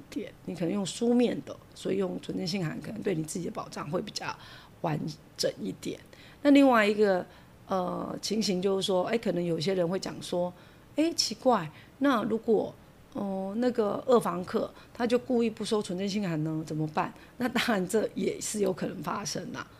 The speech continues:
好，那你就要看看说还有没有什么方法可以将来我们在诉讼上举证说我们已经终止契约了。否则呢，假设你去起诉要求返还房屋，那，那个房客假设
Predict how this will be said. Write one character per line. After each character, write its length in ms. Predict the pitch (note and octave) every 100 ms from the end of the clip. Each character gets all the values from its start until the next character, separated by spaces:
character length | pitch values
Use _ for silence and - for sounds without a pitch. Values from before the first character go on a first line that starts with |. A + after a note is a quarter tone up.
| - -
好， 320 | - E3+ - - - - -
那 100 | A#3+
你 80 | F#3
就 100 | G3+
要 80 | G3+
看 180 | G3+ G3
看 140 | F#3+
说 180 | F3 F#3+
还 180 | E3 F3+
有 60 |
没 120 | F3+ E3+
有 40 |
什 140 | D3
么 100 | E3
方 220 | D3+ F3+ F3+
法 180 | - - - - -
可 140 | F#3
以 260 | G3 F3+ -
将 220 | - G#3
来 100 | G3+
我 80 | E3+
们 160 | D#3 E3+
在 140 | F#3+
诉 160 | F3+ F#3+
讼 120 | G3
上 140 | F3 D#3
举 120 | - G3+
证 180 | -
说 140 | D#3+ F#3+
我 120 | E3
们 140 | D#3
已 20 | D3+
经 240 | F3+ F3+
终 260 | - F3 E3+
止 120 | D3 -
契 220 | - E3+
约 260 | C#3 D3 C#3 F#3+
了。 80 | G#2+ - - -
否 220 | - F#3
则 180 | F3+ G3
呢， 280 | A3 A#3+ A#3+ - - -
假 180 | - -
设 140 | E3+ G#3+
你 80 |
去 160 | E3+ G#3
起 220 | - F#3
诉 280 | E3+ G#3+ -
要 160 | A3 G3
求 120 | F#3
返 160 | E3+ -
还 160 | E3 D3+
房 180 | D#3+ D#3+
屋， 240 | F#3 F#3+ - - -
那， 200 | A3 F3+ - - -
那 100 | A3
个 140 | G3+
房 220 | E3+ F3 F3
客 180 | G#3
假 180 | G#3 -
设 240 | D3+ F#3+